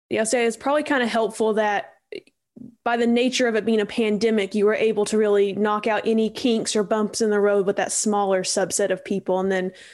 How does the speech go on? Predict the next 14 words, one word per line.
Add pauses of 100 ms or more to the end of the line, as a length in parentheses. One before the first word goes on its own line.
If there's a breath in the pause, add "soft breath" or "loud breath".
(360 loud breath)
now,
like
you
said,
we
are
getting
national
recognition
that
the
University
of
Kentucky